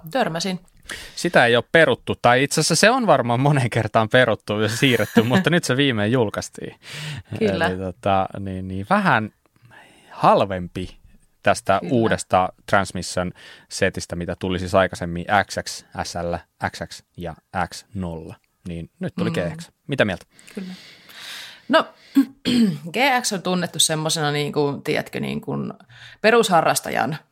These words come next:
Speaker 1: hyvänä osasarjana. Et se on semmonen, että, niinku, se ei oo kallis,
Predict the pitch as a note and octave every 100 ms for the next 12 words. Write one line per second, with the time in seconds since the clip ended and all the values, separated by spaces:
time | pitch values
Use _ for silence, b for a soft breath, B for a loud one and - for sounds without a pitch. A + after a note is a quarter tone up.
0 | - E3+ D#3+ C#3+ C#3+ - _ B B B
1 | B - - - - E3+ E3+ - E3 F3
2 | G#3 C4 _ _ _ _ _ _ _ _
3 | - E3+ F#3 G3 G3+ G3+ F3 E3 D#3+ D#3
4 | D#3 D3+ D#3+ D#3 D3+ D3+ D3+ A3+ F3+ -
5 | F3 F3 G3 C4 -